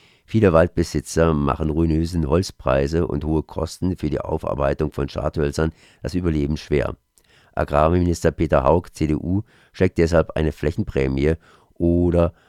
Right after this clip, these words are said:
eine Klimawandelprämie vor. Der Minister geht jährlich von einem zusätzlichen mittleren zweistelligen Millionenbetrag aus. Neunundachtzig Städte und Gemeinden haben künftig eine Mietpreisbremse.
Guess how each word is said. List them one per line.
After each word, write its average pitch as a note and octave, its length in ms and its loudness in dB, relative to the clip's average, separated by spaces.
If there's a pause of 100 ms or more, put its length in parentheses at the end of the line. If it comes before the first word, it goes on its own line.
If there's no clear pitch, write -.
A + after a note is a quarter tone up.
(140)
eine D#2+ 220 0
Klimawandelprämie D2+ 1120 0
vor. - 340 -10 (680)
Der C#2+ 100 -2
Minister F2+ 480 4
geht D2+ 240 -4
jährlich D#2 400 0
von D2 280 -4
einem D2 260 -4
zusätzlichen D2 720 -4
mittleren D#2 380 -2
zweistelligen D2 640 -2 (320)
Millionenbetrag C#2+ 880 -4
aus. - 400 -8 (2000)
Neunundachtzig A2+ 500 2
Städte F#2+ 240 2
und F#2+ 120 2
Gemeinden E2 580 2
haben D#2 240 2
künftig F2+ 420 -4
eine D#2+ 220 0
Mietpreisbremse. C#2 1200 -4